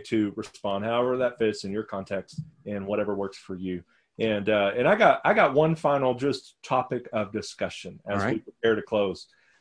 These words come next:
Speaker 1: Uh, I know that you wrap your table.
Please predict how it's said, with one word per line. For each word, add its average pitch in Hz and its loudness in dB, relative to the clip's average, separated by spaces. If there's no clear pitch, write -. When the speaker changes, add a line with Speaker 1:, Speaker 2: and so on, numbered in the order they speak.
Speaker 1:
Uh, 107 0
I 151 4
know 151 4
that 113 0
you 147 4
wrap 135 4
your 104 2
table. 98 -2